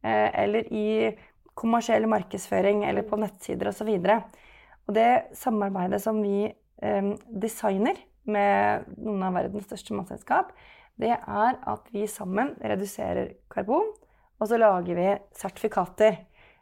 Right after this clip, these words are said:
Det her er ikke sertifikater som da kan selges videre og på den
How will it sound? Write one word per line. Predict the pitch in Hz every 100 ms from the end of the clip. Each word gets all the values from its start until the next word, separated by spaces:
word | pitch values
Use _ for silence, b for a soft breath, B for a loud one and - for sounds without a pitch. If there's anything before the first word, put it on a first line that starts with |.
| b
Det | 208 214
her | 220 247
er | -
ikke | - -
sertifikater | 202 196 214 202 - -
som | 190 202
da | 190
kan | 165 185
selges | 185 190 196 202
videre | 202 180 175 175
og | 185 -
på | 190
den | 185